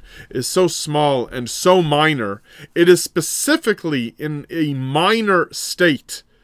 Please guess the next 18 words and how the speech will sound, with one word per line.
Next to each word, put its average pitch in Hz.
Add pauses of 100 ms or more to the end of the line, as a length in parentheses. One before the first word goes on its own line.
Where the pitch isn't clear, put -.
(240)
that 135
the 143
Jewish 196
people 214
started. 190
We 139
weren't 190
deserving 185
of 185
anything. 156
Yes, 143
we 127
did 143
this 139
mitzvah 139 (280)
of 135
Korban 143
Pesach, 131